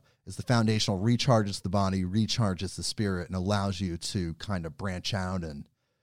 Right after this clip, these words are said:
interact with these other forms of teaching. It's like a good foundation, like you were saying.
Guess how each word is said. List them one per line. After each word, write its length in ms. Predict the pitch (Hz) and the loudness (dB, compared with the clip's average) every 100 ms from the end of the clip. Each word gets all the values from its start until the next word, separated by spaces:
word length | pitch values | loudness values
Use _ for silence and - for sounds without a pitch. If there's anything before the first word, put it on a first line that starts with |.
| _ _ | _ _
interact 480 | 139 127 113 110 - | 2 4 4 2 0
with 100 | 98 | -2
these 240 | - 85 - | 0 -4 -2
other 340 | 104 95 85 82 | 0 0 -2 -4
forms 360 | - 101 87 | -2 -2 -2
of 80 | 73 | -6
teaching. 440 | - 98 - 69 - _ _ _ _ | -4 -2 -2 -8 -12 _ _ _ _
It's 80 | - | -6
like 100 | 123 | 0
a 40 | |
good 200 | 120 170 | 8 8
foundation, 560 | 143 131 113 110 - 87 | 8 6 6 4 2 -2
like 160 | 80 | 0
you 60 | - | 0
were 100 | - | 0
saying. 220 | - 1017 | 0 4